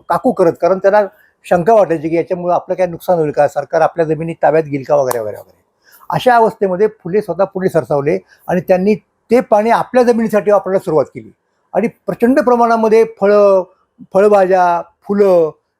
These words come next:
यांचं पीक घ्यायला सुरुवात केलं, केली. आणि इतकंच नव्हे तर हे सगळं पीक, हे सगळं उत्पादन मुंबईला एक्सपोर्ट कसं करता येईल यासाठी एक छोटी कंपनीसुद्धा काढली.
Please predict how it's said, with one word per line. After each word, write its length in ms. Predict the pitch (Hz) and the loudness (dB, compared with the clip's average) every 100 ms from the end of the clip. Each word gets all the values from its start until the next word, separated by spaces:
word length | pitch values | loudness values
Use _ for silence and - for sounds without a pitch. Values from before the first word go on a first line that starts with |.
| _ | _
यांचं 380 | 165 175 180 247 | -4 -2 -2 -2
पीक 260 | 240 240 202 | -2 -4 0
घ्यायला 220 | 190 208 | 2 0
सुरुवात 280 | 202 180 180 | 0 0 0
केलं, 420 | 180 - 165 202 | -2 -6 -2 -2
केली. 380 | - 180 165 226 | -2 -2 -2 -2
आणि 280 | - 156 214 | -6 -6 -4
इतकंच 320 | 220 - 226 | -4 -2 0
नव्हे 180 | 226 208 | 2 2
तर 220 | 180 240 233 _ _ _ | 4 2 0 _ _ _
हे 140 | 151 226 | -2 0
सगळं 300 | - 208 233 | 2 2 2
पीक, 400 | 233 226 - - | 2 -4 -4 -10
हे 380 | 180 - _ 180 | -14 -14 _ -6
सगळं 180 | 185 226 | -2 -2
उत्पादन 540 | 208 147 208 208 233 214 _ _ | -2 -4 -2 0 0 -2 _ _
मुंबईला 560 | 147 165 175 220 247 262 | -2 0 2 2 2 2
एक्सपोर्ट 380 | 233 - 233 226 | 0 -2 -4 -4
कसं 220 | 214 220 | -4 -4
करता 280 | 214 185 196 | -2 -2 0
येईल 80 | 196 | -2
यासाठी 280 | 185 165 | -2 -4
एक 140 | 190 190 | -6 -6
छोटी 160 | 165 | -10
कंपनीसुद्धा 500 | 151 160 156 147 127 | -8 -8 -10 -12 -10
काढली. 300 | 123 - _ | -10 -10 _